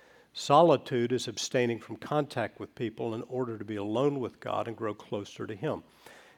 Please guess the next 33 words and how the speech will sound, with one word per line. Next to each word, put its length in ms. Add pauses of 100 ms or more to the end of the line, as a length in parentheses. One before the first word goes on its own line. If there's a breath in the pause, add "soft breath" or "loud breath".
Now, 120
throughout 360
church 320
history, 380
some 340
took 220
this 240
to 160
an 80
incredible 520
extreme. 640
They 120
moved 380
off 300
alone 480
into 280
deserts 640
and 140
wilderness 580
and 100
just 260
lived 240
alone, 320 (340 soft breath)
apart 240
from 160
other 200
people. 520
I 80
don't 160
think 200
that's 240
God's 360
intent. 440